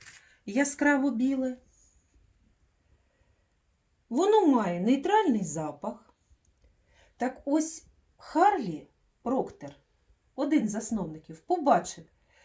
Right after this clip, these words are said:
що у цього мила є своя особливість. Ця особливість те, що мило плаває на поверхні води.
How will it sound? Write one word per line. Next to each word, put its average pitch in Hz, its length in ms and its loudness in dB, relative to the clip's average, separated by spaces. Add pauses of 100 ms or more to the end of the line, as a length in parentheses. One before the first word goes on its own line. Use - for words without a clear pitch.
(160)
що 294 260 2
у 311 60 8
цього 311 420 2
мила 220 640 2 (140)
є 214 500 0 (420)
своя 220 540 -2
особливість. 175 880 -10 (1300)
Ця 381 400 2 (220)
особливість 302 920 2
те, 359 200 2
що 311 220 0
мило 349 400 4
плаває 330 540 2
на 294 100 0
поверхні 277 520 -2
води. 240 380 -2